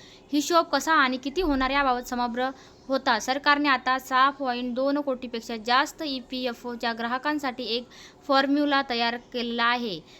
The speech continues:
तर बघा, आता ईपीएफओकडून अधिक पेन्शनचा, पेन्शन थकबाकीच्या मोजणीबाबत एक परिपत्रक जारी केले, करण्यात आलेले आहे. तर या परिपत्रकामध्ये ईपीएफ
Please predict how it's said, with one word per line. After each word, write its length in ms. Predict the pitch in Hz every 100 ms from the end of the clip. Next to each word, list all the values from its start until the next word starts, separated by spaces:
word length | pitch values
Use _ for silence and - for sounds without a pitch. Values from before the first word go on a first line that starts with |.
| -
तर 80 | 277
बघा, 200 | 294 285
आता 140 | 285
ईपीएफओकडून 1040 | 269 269 - 302 285 277 277 269 254 262 262
अधिक 300 | 240 320 330
पेन्शनचा, 640 | 285 247 240 240 240 240 240 - - _ -
पेन्शन 500 | 269 269 277 320 330
थकबाकीच्या 600 | 285 269 254 240 240 233
मोजणीबाबत 880 | 233 233 226 233 269 294 233 214 233
एक 280 | 226 240 262
परिपत्रक 600 | 240 233 240 226 233 240 233 - - -
जारी 300 | 226 233 240
केले, 240 | 240 233 214
करण्यात 340 | 226 233 233
आलेले 260 | 220 220 233
आहे. 320 | 233 208 160 - - - -
तर 40 |
या 160 | 262 285
परिपत्रकामध्ये 840 | 311 285 269 254 254 254 247 226
ईपीएफ 580 | 240 254 233 285 277 262